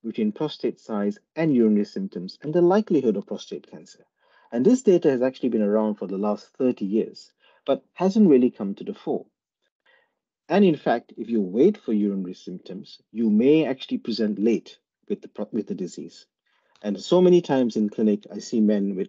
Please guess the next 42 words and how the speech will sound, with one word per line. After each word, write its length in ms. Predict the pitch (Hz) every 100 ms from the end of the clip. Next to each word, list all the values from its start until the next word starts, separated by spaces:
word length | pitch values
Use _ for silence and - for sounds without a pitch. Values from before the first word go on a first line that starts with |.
| -
advanced 500 | 87 107 117 113 -
prostate 420 | 110 - 101 -
cancers, 440 | 101 90 92 87
and 100 | 98
the 60 | 104
first 280 | 170 170 170
thing 140 | 143
they 80 | 117
say 160 | -
to 100 | 107
me 180 | 104 95
is, 140 | 95 -
"Well, 140 | 107
I 80 | 101
had 140 | 107
no 160 | 107 123
warning. 500 | 110 117 127 95 - - _ _ 101
I 80 |
had 120 | 101 95
no 200 | 117 110
problems 320 | 117 110 107
passing 420 | - 110 - 104
water. 420 | 127 147 147 147 - - - _ -
I 220 | 117 117
was 140 | 110
the 160 | 127 135
envy 300 | 127 120 120
of 140 | 107
my 180 | 117 120
friends." 540 | - 139 104 110 - _ _ - _
So 300 | 165 147 - _ _ _ -
that 280 | 160 240 -
myth, 280 | 143 113
I 80 | 117
think, 240 | - 117 -
is 200 | 113 98
really 340 | 123 151 156
important 520 | 127 - 113 104 104 -
to 80 |
debunk. 420 | 92 101 90 71 _ _ _ _ _ _ _ _ _ _ _ _ 208
This 160 | 247
paper 320 | - 139 113